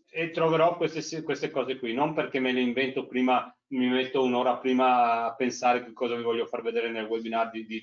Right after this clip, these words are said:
di, di splendido, di speciale. No, assolutamente no. Quindi in questo caso qui la lateralità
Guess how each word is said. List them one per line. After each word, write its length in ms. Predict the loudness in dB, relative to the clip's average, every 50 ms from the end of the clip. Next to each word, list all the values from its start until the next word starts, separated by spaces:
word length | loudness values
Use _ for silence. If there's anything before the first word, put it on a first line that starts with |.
| -10 -16
di, 160 | -18 -20 -20 _ _ _ _ _ _
di 120 | -6 -6
splendido, 580 | -6 -6 -4 -2 0 0 0 -2 -2 -4 -4 -4
di 100 | -4 -8
speciale. 580 | -8 -10 -10 -8 -4 -2 -2 -2 -2 -6 -12 _
No, 240 | -8 -8 -8 -10 _
assolutamente 480 | _ -12 -10 -6 -6 -4 -6 -6 -8 -10
no. 220 | -10 -10 -14 _ _ _ _ _ _
Quindi 240 | _ 2 2 4 2
in 60 | 2
questo 220 | 0 0 0 -2
caso 300 | 0 0 2 2 2 2
qui 440 | 2 2 0 0 0 -4 -8 -16 _ _ _ _ _ _ _ _ _ _ _ -2
la 320 | 0 2 4 4 4 4
lateralità 880 | 2 2 2 2 2 2 0 -2 0 4 4 4 4 2 -2 -6 -12